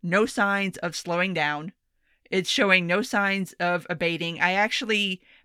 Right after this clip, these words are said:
before I recorded today, I spent some time with my mom, and she hadn't really been out and about very much ever since the pandemic hit, so we went out to eat,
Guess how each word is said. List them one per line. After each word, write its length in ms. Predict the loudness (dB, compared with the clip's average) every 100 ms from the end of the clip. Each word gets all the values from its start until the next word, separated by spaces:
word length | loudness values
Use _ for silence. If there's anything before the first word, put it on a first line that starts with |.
| -6
before 240 | 0 2
I 60 | 2
recorded 500 | 0 -2 -2 -2 -8
today, 460 | -4 0 0 -2
I 60 | -6
spent 220 | -4 -4
some 140 | -4
time 160 | -2 -2
with 120 | -2
my 120 | -6
mom, 340 | -2 -2 -2 -2
and 140 | -4
she 160 | -2 0
hadn't 300 | 0 -2 -2
really 260 | -2 0
been 560 | 0 0 0 0 -2 -6 _ -20 -20 -16 2
out 200 | 4 4
and 80 | 0
about 340 | 6 6 6
very 220 | 2 2
much 260 | 4 0 0
ever 180 | -2 -2
since 220 | -6 -8
the 80 | -6
pandemic 520 | -6 -4 -2 -4 -2
hit, 220 | -2 -2
so 380 | 2 2 2 0 _ _ _ _ _ _ -8
we 120 | -4
went 180 | 0 2
out 120 | 2
to 140 | 2 -6
eat, 360 | -4 -4 -10